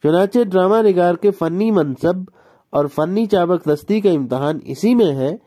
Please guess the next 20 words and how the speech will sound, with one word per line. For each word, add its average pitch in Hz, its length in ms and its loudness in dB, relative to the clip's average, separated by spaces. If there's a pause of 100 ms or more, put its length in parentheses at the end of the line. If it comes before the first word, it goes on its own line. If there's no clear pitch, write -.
(360)
कि 190 60 2
वो 185 140 4
किस 220 280 -2
तरह 202 260 2
ड्रामे 151 460 0
को 196 160 2 (140)
अमल 196 320 2
के 202 160 2
रास्ते 151 380 0
पर 165 200 0
डालता 127 420 0
और 180 180 2
उसे 180 280 0 (520)
मुख्तलिफ 185 640 0
मदारिज 165 600 2
व 208 60 4
मराहिल 165 440 0
से 240 140 0
गुजारता 104 500 0
है। - 120 -16